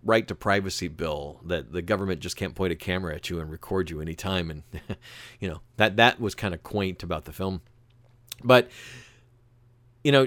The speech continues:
she's like an activist for that cause, and then the cause is really what the movie's about. So it kinda hits you over the head with that and where we were headed, but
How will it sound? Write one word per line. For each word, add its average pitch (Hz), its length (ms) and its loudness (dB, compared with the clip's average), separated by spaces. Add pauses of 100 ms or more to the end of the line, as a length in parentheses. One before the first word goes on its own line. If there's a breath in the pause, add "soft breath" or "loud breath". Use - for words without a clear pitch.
she's 156 540 6
like 135 240 8
an 127 100 6
activist 120 580 6
for 117 140 0
that 104 220 4
cause, 120 460 8
and 113 120 2
then 110 100 2
the 104 80 0
cause 104 360 2
is 92 220 -8
really 104 240 4
what 85 160 -4
the 90 80 -8
movie's 95 460 -2
about. 73 380 -6
So 131 100 2
it 127 80 2
kinda 160 220 6
hits 131 200 4
you 135 60 6
over 107 140 2
the 95 80 -2
head 117 200 2
with 104 140 -2
that 120 320 0 (760)
and 120 160 0
where 127 120 6
we 117 100 6
were 104 160 4
headed, 139 360 6
but 120 160 6